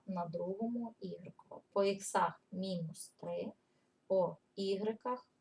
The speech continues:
один. Один,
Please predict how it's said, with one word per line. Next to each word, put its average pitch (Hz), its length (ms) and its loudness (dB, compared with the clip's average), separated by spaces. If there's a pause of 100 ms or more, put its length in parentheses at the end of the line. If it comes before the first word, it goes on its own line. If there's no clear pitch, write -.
(140)
один. 165 400 -4 (3500)
Один, 185 640 0